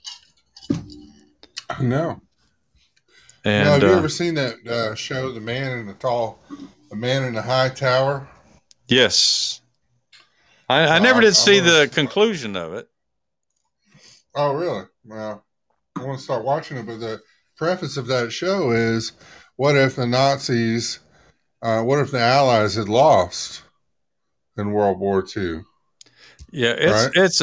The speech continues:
Speaker 2: it's a weird feel when you first start watching it because, well, it's not only the Nazis, but then the Japanese actually control,
Speaker 1: Right.
Speaker 2: I think it's from, I don't know, California, the West Coast, and Nevada,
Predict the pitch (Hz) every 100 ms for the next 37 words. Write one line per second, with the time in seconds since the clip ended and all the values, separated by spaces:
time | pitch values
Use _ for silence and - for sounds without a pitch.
0 | 117 - 196 196 151 175 185 151 - 139
1 | 151 170 165 139 120 113 - 139 - 131
2 | 117 117 131 151 147 156 - _ - 113
3 | - 117 110 98 - - - - 123 143
4 | 170 196 147 208 151 92 90 101 185 220
5 | 101 95 95 101 92 110 104 98 98 95
6 | 90 113 117 117 104 101 175 190 104 90
7 | - 101 - 98 92 92 82 113 110 101
8 | 95 90 - _ _ _ _ _ _ 107
9 | 107 151 143 113 - 110 101 98 95 92
10 | 92 92 90 87 101 101 101 85 - 127
11 | 120 117 113 113 107 107 104 107 117 -
12 | 117 110 - 95 90 90 107 110 107 107